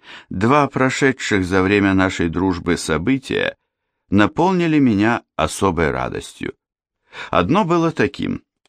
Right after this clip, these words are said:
Мне посчастливилось узнать, что на Кристис будет продаваться старый халат Ноэла Кауарда. Я отправился на аукцион,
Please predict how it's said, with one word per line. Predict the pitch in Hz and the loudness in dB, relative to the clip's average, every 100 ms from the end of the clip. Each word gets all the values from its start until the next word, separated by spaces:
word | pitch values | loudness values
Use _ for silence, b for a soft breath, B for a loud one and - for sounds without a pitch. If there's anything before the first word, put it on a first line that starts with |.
| _ B B | _ B B
Мне | - 123 | 4 4
посчастливилось | 143 139 - 117 - 120 113 113 104 | 4 2 2 -2 0 2 2 2 0
узнать, | 107 107 139 131 - | -2 2 2 2 -2
что | - - 104 | -14 -2 2
на | 107 107 | 4 2
Кристис | 101 135 156 139 - - - - - _ B B - | 0 0 0 -2 -8 -10 -10 -12 -20 _ B B -2
будет | 151 175 170 | 0 2 0
продаваться | 156 139 143 165 160 - 120 | 0 2 2 2 -2 -2 -2
старый | - - 135 135 | -2 0 2 2
халат | 131 - 123 123 104 - - | 0 2 2 4 0 -4 -6
Ноэла | 95 98 107 110 104 101 104 | 0 4 4 4 2 0 -2
Кауарда. | - 87 76 55 50 50 - - _ _ _ _ _ _ _ | 0 2 2 2 0 -2 -6 -8 _ _ _ _ _ _ _
Я | - 220 | 0 0
отправился | 214 - 180 170 160 - | 0 0 0 2 0 2
на | 117 117 | 4 4
аукцион, | 117 107 95 - - 69 67 120 143 | 2 0 -2 -6 -2 2 2 2 0